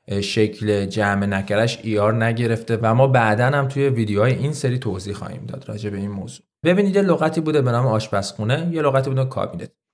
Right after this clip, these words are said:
حالا من می‌خوام بگم کابینت آشپزخونه. خب، اینو چجوری می‌سازم؟ میام لغت آشپزخونه رو می‌ذارم سمت چپ، میچسبونم به لغت کابینت. کابینت می‌شده اسکاپ و آشپزخونه می‌شده شوکن.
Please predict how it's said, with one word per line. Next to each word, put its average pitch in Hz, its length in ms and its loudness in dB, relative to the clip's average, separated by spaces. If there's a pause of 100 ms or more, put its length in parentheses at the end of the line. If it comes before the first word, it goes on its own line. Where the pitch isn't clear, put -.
(180)
حالا 185 160 6
من 214 160 6
می‌خوام 190 220 4
بگم 190 280 2
کابینت 139 540 2
آشپزخونه. 101 880 -2 (260)
خب، - 400 -2
اینو 190 180 4
چجوری 147 340 0
می‌سازم؟ 110 640 -2 (220)
میام 170 220 4
لغت 127 280 4
آشپزخونه 113 580 0
رو 113 120 2
می‌ذارم 110 300 0
سمت 101 280 -4
چپ، 147 400 -2 (240)
میچسبونم 147 640 0
به 113 60 2
لغت 107 300 2
کابینت. 90 640 -4 (260)
کابینت 175 420 2
می‌شده 139 300 0
اسکاپ 135 540 0 (640)
و 113 120 -4
آشپزخونه 170 720 2
می‌شده 143 280 -2
شوکن. 101 640 -4